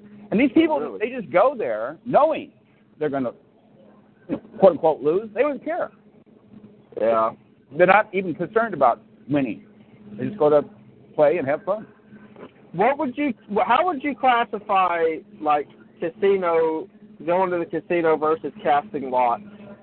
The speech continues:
Speaker 2: Is there any similarity, or what? Where, where would you
Speaker 1: I, I,
Speaker 2: rule on
Speaker 1: I
Speaker 2: that?
Speaker 1: actually classify it as betting, and it comes down to stewardship.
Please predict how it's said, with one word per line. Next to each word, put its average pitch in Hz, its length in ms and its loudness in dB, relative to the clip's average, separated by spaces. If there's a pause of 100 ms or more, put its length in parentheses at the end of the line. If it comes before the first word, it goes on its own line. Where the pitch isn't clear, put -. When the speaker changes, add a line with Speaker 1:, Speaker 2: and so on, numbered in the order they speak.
(220)
Speaker 2:
Is 139 100 -8
there 196 200 2
any 196 320 -2
similarity, 196 800 0
or 151 160 0
what? 151 200 -2 (220)
Where, 151 340 -2
where 180 180 2
would 175 140 0
you 165 220 -4
Speaker 1:
I, 214 160 6 (200)
I, 220 140 4
Speaker 2:
rule 214 160 0
on 127 140 -4
Speaker 1:
I 202 80 0
Speaker 2:
that? 220 120 0
Speaker 1:
actually 190 240 -4
classify 160 640 0
it 127 80 -6
as 113 80 -12 (120)
betting, 151 520 -2
and 135 400 0
it 135 220 -2
comes 190 240 2
down 196 220 -2
to 131 160 -10 (140)
stewardship. 202 640 0